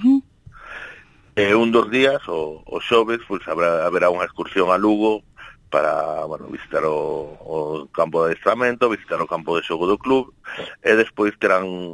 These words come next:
Speaker 2: iremos a un centro deportivo aquí na cidade, na que disfrutarán da piscina, e faremos actividades de tempo libre.
Speaker 1: Ajá,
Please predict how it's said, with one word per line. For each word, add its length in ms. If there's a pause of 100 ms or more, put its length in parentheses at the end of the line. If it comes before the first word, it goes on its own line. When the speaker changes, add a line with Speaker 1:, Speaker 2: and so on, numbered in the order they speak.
(140)
Speaker 2:
iremos 260
a 80
un 80
centro 240
deportivo 400
aquí 140
na 100
cidade, 560
na 220
que 500
disfrutarán 680
da 100
piscina, 760
e 160 (800)
faremos 320
actividades 500
de 160
tempo 240
libre. 220 (340)
Speaker 1:
Ajá, 480